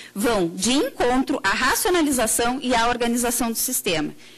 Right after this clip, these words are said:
e, em consequência, ao próprio direito à saúde, sendo elementar que o Poder Judiciário legitime os protocolos clínicos do Ministério da Saúde, dando credibilidade a esses documentos médicos.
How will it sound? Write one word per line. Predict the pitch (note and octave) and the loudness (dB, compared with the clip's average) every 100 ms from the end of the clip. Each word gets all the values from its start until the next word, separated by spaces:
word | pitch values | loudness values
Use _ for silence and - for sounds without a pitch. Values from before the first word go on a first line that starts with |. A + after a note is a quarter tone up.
| - | -6
e, | G#3+ | -2
em | G#3+ | 0
consequência, | - C#4+ G#4+ F4 B3+ A3+ A#3 - | 2 0 2 0 0 0 0 0
ao | A#3+ A#3 | 0 -2
próprio | A3+ G#3 B3 | 0 -2 -2
direito | G#3+ G3+ F#3+ G#3 | -2 -2 -2 -2
à | |
saúde, | A3 A3+ D3 - - - - - - - | -2 -2 -4 -8 -12 -14 -18 -20 -12 -4
sendo | - A3 A#3 | 0 2 2
elementar | D4 B4 G#4+ G#4 - G3 B3 | 2 2 0 2 0 0 -2
que | - | -4
o | C#4 | -2
Poder | A#3 G#3 D4 | 0 0 0
Judiciário | E4+ E4+ - B3+ G3 G3 | 0 -2 0 2 2 0
legitime | G#3 C4 F#4 E4+ - A#3+ A3+ B3 C#4+ - - - | 2 2 0 -2 -2 -2 0 0 -2 -6 -14 -8
os | - | -6
protocolos | G3 G3+ G3 A#3 C#4 - | -4 -4 0 0 0 0
clínicos | A3+ G#3+ G#3+ G3+ | 0 0 0 0
do | G3 | 2
Ministério | F3+ F#3 G#3 B3 | 2 2 0 0
da | C4+ C4 | 0 0
Saúde, | - F#3+ F#3 A3 B3+ | 0 0 0 -4 -4
dando | A3 A#3+ A#3 | 0 0 0
credibilidade | D4+ D4 E4+ E4 C4+ A#3 G3 F#3+ G#3 | 0 0 2 0 0 2 2 2 2
a | |
esses | G3 G#3+ G3+ | 0 0 0
documentos | G3+ G3+ G3 E3 - | -2 0 2 2 0
médicos. | G#3+ C#3+ - - - - - | -2 -2 -6 -14 -10 -8 -8